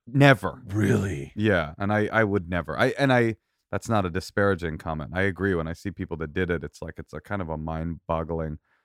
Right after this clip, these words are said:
Speaker 1: degree of sacrifice, but never. And I would never let my kid join the military either.
Speaker 2: Did you, uh, that's what everyone's talking about, is the, the draft. If we go to war with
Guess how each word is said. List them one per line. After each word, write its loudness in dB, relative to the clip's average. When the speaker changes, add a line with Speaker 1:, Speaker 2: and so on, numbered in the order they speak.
Speaker 1:
degree 0
of -2
sacrifice, -4
but 0
never. 0
And 2
I 6
would 2
never 0
let -4
my -8
kid -8
join -8
the -8
military -8
either. -14
Speaker 2:
Did -12
you, 0
uh, -2
that's -4
what 0
everyone's -4
talking -6
about, -4
is -4
the, -4
the -20
draft. -6
If -12
we -6
go -8
to -4
war -4
with -8